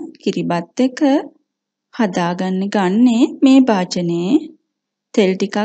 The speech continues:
ගාලා ගන්න, පොල් කිරි ගාන්න එපා. එතකොට කිරිබත් එක පිලුණු වෙනවා. ඔයාලට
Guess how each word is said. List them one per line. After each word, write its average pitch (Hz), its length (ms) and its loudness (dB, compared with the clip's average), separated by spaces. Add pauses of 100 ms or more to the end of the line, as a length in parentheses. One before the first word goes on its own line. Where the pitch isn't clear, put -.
ගාලා 233 420 2
ගන්න, 190 340 0 (400)
පොල් 220 280 4
කිරි 302 260 2
ගාන්න 254 420 4
එපා. 175 520 -4 (680)
එතකොට 226 480 -6 (320)
කිරිබත් 180 540 -2
එක 220 180 -2
පිලුණු 294 380 6
වෙනවා. 175 500 -4 (2000)
ඔයාලට 185 580 -2